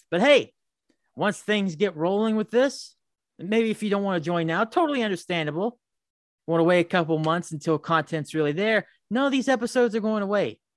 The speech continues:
They'll always be there. So in another couple months, you wanna pay three dollars a month, go back and start from the very beginning of Save the After Show. You get to hear that show then, and then you get to <laughs> listen to every other show that's been there since.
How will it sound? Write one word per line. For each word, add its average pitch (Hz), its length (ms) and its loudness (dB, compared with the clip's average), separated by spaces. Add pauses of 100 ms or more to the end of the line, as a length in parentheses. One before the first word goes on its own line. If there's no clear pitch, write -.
(360)
They'll 190 140 2
always 220 360 4
be 190 180 -2
there. 127 340 -4 (300)
So 170 380 2
in 160 80 -6
another 165 260 0
couple 170 300 2
months, 226 320 0
you 170 40 -6
wanna 156 120 -6
pay 160 200 2
three 160 220 0
dollars 151 300 2
a 151 40 -6
month, 226 300 -2 (260)
go 254 140 4
back 254 300 4
and 226 100 -2
start 233 420 2
from 226 120 -6
the 190 40 -10
very 208 240 0
beginning 190 320 -4
of 170 60 -4
Save 185 260 0
the 175 120 2
After 175 240 2
Show. 175 360 0 (220)
You 139 60 -6
get 170 140 0
to 156 80 -2
hear 165 180 4
that 156 220 2
show 147 220 0
then, 220 380 0 (200)
and 156 120 -6
then 180 120 -2
you 170 120 0
get 165 160 -2
to 147 300 -8
<laughs> - 40 -16
listen 165 280 2
to 143 140 2
every 185 220 4
other 165 140 4
show 165 220 2
that's 151 160 -2
been 143 160 -4
there 123 160 -2
since. - 400 -10